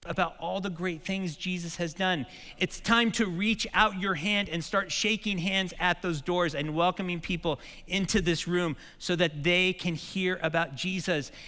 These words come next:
It is time for you to maybe start looking out and join the team of people that's trying to keep us safe and healthy here.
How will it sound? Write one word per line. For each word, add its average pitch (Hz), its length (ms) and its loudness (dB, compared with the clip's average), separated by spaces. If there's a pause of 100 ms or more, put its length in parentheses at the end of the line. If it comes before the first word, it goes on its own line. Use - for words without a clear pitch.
(140)
It - 260 0
is 202 280 -2
time 214 520 2
for 196 220 -4
you 185 440 0 (260)
to 214 120 4
maybe 202 440 4
start 202 300 4
looking 185 440 0
out 160 260 6
and 151 180 0
join 185 340 2
the 180 80 2
team 185 320 -2
of 160 100 -4
people 170 300 0
that's 147 220 -2
trying 165 280 -2
to 160 60 0
keep 156 280 -2
us 143 120 2
safe 165 340 2
and 135 120 0
healthy 143 340 0
here. 113 320 -4